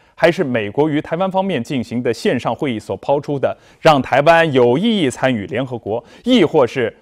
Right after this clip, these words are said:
美国国务卿布林肯等官员的若干说辞，这些都是美国出于自身的目的，在十月二十五号这个时间节点上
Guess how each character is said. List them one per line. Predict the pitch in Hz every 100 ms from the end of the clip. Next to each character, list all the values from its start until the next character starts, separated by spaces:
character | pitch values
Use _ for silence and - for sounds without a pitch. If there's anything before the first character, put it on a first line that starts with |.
| _ -
美 | 196
国 | 240
国 | 247
务 | 254
卿 | 196 240
布 | 247
林 | 226
肯 | 254 - 98
等 | 95 101
官 | 139
员 | 147 113
的 | 131 113
若 | 185 180
干 | 202
说 | 196 254
辞， | 254 - 82 _ _ _ _
这 | - 180 120
些 | - 127 - _
都 | - 269 262
是 | -
美 | 131 127 113 110
国 | 147
出 | 160 - 190
于 | 175
自 | - 277 160
身 | - 233
的 | 170
目 | 123 104
的， | 110
在 | 107 160 127
十 | - - 233
月 | 202
二 | - 165
十 | 220
五 | 180 98
号 | - 165
这 | - 143
个 | 120
时 | 104 - 170 214
间 | 220 220
节 | - 139
点 | 131 92
上 | -